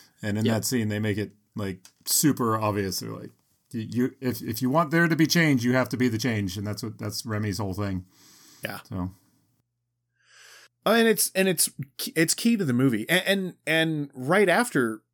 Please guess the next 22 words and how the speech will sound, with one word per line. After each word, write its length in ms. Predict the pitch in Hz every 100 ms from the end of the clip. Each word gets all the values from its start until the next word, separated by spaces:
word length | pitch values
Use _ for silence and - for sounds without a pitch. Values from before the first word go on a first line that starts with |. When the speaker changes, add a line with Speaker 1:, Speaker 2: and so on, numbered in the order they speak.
| -
Speaker 3:
that 380 | 117 123 127 - _ _ _ -
idea 480 | 123 110 113 110 113
is 360 | 123 123 110
the 120 | 123
next 280 | 120 170 -
one, 100 | 147
I 60 | 110
think, 280 | - 113 123
is 140 | 107
that 180 | 120 120 -
anyone, 640 | 147 247 147 110 104 107 _ - _ _ -
a-, 360 | - - 156 190
anyone 400 | 240 247 202 180
from 200 | 156 135
any 160 | 190
walk 320 | 175 143 139
of 100 | 127 117
life 320 | 127 104 -
can 440 | - 170 190 175
become 680 | 135 139 - 156 139 101 101 -
the 100 | 120
greatest 680 | 120 127 127 113 - -